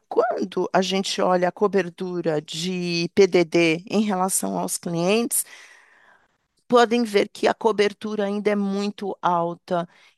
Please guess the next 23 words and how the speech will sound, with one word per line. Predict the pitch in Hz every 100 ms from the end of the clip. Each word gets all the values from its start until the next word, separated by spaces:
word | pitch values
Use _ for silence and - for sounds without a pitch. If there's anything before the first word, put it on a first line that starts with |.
| -
e | 202 202 190
se | -
compararmos | 233 247 240 226 196 185 175 180 175 -
entre | - 202 - 202
setores | - 196 190 - 185 180 170 165 165 - _ _ _ _ _ _ -
e | 196 190
dentro | 160 196 233 - 180
do | 170 170 170 160
nosso | 180 190 - - 185
setor, | - 196 - - 165 165 170 - -
somos | - - 208 180
bem | 175 196
conservadores | 208 190 196 185 175 180 170 175 170 170 170 170 160 - _ _ _ _ _ _ _ _ _ _ _
de | 165 196
como | - 190 190
os | -
cobrimos | - 180 170 180 170 160 127 - - -
o | 170
risco | 170 160 151 - 160
de | 151 - 160 151 147 135 _ _ _ _ _ _ _ _ _ _ _ _ _ _ _ _
P | - 180
D | 170 165
D. | 175 -